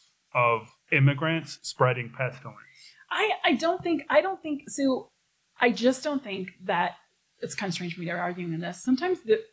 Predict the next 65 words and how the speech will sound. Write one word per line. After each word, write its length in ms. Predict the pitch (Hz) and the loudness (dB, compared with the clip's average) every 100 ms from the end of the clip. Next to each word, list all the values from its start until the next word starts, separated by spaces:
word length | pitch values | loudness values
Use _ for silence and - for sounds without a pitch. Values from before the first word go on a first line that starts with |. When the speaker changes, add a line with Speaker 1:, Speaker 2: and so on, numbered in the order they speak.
| - | -8
Speaker 2:
sometimes 340 | 240 269 320 | 2 4 4
we're 80 | 262 | -2
having 240 | 233 214 | -4 -4
a 40 | 185 | -6
pure 300 | - 190 190 | -4 0 0
experience 480 | 185 - 165 175 - | -2 -8 -10 -10 -16
with 100 | - | -20
something. 240 | - _ _ _ _ | -20 _ _ _ _
Sometimes 320 | - 302 359 | 2 4 4
our 60 | 359 | 0
experience 380 | 285 247 240 226 | -2 -2 -2 -2
with 100 | 190 | -6
the 80 | 185 - | -8 -4
film, 400 | 214 214 214 214 _ _ | 0 0 0 -4 _ _
or, 80 | 247 | 6
like, 100 | 247 | 6
if 80 | 233 | 4
we 100 | 262 | 0
look 180 | 262 269 | 0 -4
at 80 | 226 | -6
the, 120 | - _ 208 | -10 _ -4
we 140 | 226 | 2
look 160 | 233 233 | 2 2
at 140 | - | -4
True 200 | - 202 | -6 -6
Blood, 300 | 165 147 131 - | -6 -6 -4 2
Speaker 1:
You're 120 | 139 | 4
just 120 | 143 | 6
Speaker 2:
right? 60 | 135 | 6
Speaker 1:
trying 160 | 135 | 6
to 80 | 127 | 4
defend 320 | 120 127 117 | 0 -4 -2
your 80 | 117 | 0
bird 300 | 113 117 - | 4 4 2
position, 400 | 113 113 107 110 | -8 -14 -16 -12
aren't 240 | 110 104 - | -10 -4 4
you? 60 | 254 | 8
Speaker 2:
Well, 200 | 320 311 | 8 8
<laughs> 200 | 277 247 | 4 0
no, 80 | - 254 | 0 4
yeah, 480 | 277 - 262 226 - _ _ _ _ - | 4 2 0 0 -2 _ _ _ _ 4
I 140 | 320 370 | 6 6
don't 120 | - | 2
think 180 | 453 - | -6 -4
there's 200 | 285 247 | 0 4
anything 420 | 240 226 220 190 | 4 4 0 0
to 80 | 175 | 4
argue 340 | 190 196 180 | 4 2 -2
there. 180 | 170 170 | -2 -4
They're 100 | 175 | -6
pretty 200 | 196 175 | -10 -10
horrible. 320 | 175 170 139 _ | -8 -8 -12 _
But, 200 | 233 - - | 4 4 2
um, 300 | 226 202 190 _ _ _ _ - | 0 0 -4 _ _ _ _ -2
but 160 | 226 277 | 2 2
if 80 | 262 | 2
we 80 | 311 | 0
look 120 | 370 | -2
at 80 | - | -2
True 220 | - 240 | -2 0
Blood, 280 | 190 165 165 | 2 2 0
for 100 | 165 | -8
example, 580 | 165 165 151 - 165 - | -10 -8 -8 -4 -6 0
which 240 | 196 202 | 2 4
is, 420 | 214 202 196 180 | 4 4 2 -2